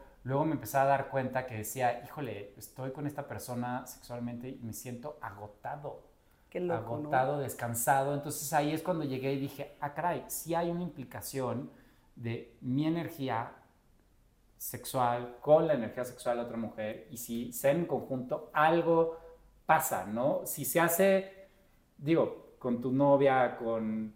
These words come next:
Speaker 1: tu amiga o con lo que sea, dices, eh,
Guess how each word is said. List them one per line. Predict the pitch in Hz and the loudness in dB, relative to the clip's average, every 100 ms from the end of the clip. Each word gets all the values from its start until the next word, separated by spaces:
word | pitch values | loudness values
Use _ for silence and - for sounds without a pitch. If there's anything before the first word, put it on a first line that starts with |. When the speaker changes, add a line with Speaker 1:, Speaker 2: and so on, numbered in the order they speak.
| _ | _
Speaker 1:
tu | - 113 113 110 110 - - _ _ _ _ _ _ - | -6 -4 -2 -2 -4 -8 -20 _ _ _ _ _ _ -12
amiga | 120 107 135 143 123 123 120 117 | -6 0 0 0 2 2 4 4
o | 107 | 0
con | 113 107 | -2 -4
lo | 104 | -6
que | |
sea, | - - 135 123 127 | -6 2 6 8 6
dices, | 120 117 123 117 107 - - | 4 -2 -2 -2 -2 -6 -6
eh, | 113 110 107 107 107 107 107 | -4 -2 -2 -2 -2 -4 -8